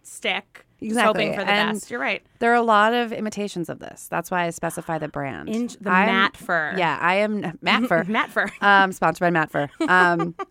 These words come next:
Speaker 2: I am not necessarily a brand person except when I really think it matters.
Speaker 1: Okay.
Speaker 2: And I'm like, like, I'll buy my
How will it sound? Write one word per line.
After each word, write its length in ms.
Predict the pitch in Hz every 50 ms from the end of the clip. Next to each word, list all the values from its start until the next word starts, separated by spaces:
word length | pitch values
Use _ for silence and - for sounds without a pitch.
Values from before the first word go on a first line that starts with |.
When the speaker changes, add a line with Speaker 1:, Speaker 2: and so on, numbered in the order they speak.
| _ -
Speaker 2:
I 400 | 185 202 202 214 214 226 233 -
am 200 | - 226 220 208
not 340 | 196 185 185 185 180 175 -
necessarily 460 | 170 - 190 170 - 170 165 165 160
a 40 | 160
brand 380 | - 156 151 151 147 147 156
person 460 | - - - 160 160 - - 240 247 240
except 340 | - - - 160 151 -
when 80 | 147 151
I 80 | 151 147
really 300 | 143 151 160 151 156 160
think 200 | - 170 170 170
it 80 | -
matters. 540 | - 156 147 156 175 208 226 247 247 233 -
Speaker 1:
Okay. 420 | - 190 190 185 - - 160 165 214
Speaker 2:
And 120 | 214 180 180
I'm 160 | 175 170 170
like, 320 | 170 160 156 156 - - _ _ _ _ _ _ _
like, 160 | - - 170 156
I'll 160 | 180 208 208
buy 260 | 185 180 190 196 196
my 480 | 190 180 180 175 175 170 170 165 165